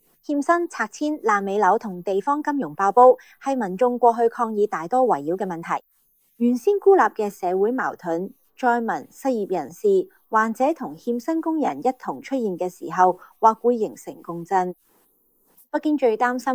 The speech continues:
嘅係其他地區民眾察覺大家面對同一問題，而唔係單一嘅地方有衝突發生。一波又一波危機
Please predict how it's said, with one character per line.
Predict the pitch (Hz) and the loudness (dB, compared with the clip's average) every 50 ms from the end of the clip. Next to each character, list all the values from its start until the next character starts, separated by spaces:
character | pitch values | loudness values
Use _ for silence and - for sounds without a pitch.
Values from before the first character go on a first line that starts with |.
| 254 240 | 0 2
嘅 | 220 190 170 - - _ _ _ | 4 2 2 2 -4 _ _ _
係 | 254 247 254 | 0 0 0
其 | - 233 185 170 | 0 -4 -6 -6
他 | - 277 320 359 | -4 -2 -2 -2
地 | - 320 220 | 0 -2 -4
區 | 185 - 311 330 | -4 -2 -2 -2
民 | 320 285 196 156 151 165 | 0 -2 -2 -4 -6 -8
眾 | - 214 208 214 | -6 -6 -6 -6
察 | 208 - 233 220 | -6 -6 -8 -4
覺 | - 226 226 | -2 -2 -2
大 | - 196 180 | -2 -4 -4
家 | 220 - 494 - 392 - | 0 2 2 2 2 -2
面 | 208 196 185 180 | -6 -8 -8 -6
對 | - 392 370 | -4 -4 -4
同 | 370 - 151 143 160 | -4 -4 -10 -10 -8
一 | 202 | -6
問 | 233 233 202 170 170 | -4 -4 -4 -4 -4
題， | - 202 170 147 - - - _ - - _ _ - | 0 0 0 0 0 -6 -14 _ -20 -20 _ _ -6
而 | 202 202 208 - 202 | -2 -2 -2 -2 -4
唔 | 196 | -6
係 | 190 208 208 214 | -6 -4 -6 -4
單 | 208 - 311 320 330 | -2 -2 -2 -2 -2
一 | 330 330 | -2 -4
嘅 | 330 - 226 208 | -2 -2 -4 -2
地 | - 185 175 | -2 -4 -6
方 | 180 - 269 285 285 277 - | 0 2 2 2 2 0 -4
有 | 165 156 151 156 | -6 -6 -6 -6
衝 | 160 - - - 226 214 | -8 -10 -14 -14 -14 -12
突 | - 151 - _ | -12 -12 -8 _
發 | 170 170 | -10 -8
生。 | - - 226 226 226 214 - _ _ _ _ _ _ _ _ _ | -4 -4 -4 -4 -4 -8 -10 _ _ _ _ _ _ _ _ _
一 | _ 247 247 247 _ | _ 4 4 4 _
波 | - 247 233 233 | 6 8 8 8
又 | 240 226 196 | 8 4 4
一 | 190 214 247 | 4 2 2
波 | - - 262 254 | 4 4 4 4
危 | 240 214 165 165 160 | 2 0 -2 -2 0
機 | - 269 269 277 262 - - | 2 4 4 4 2 0 -4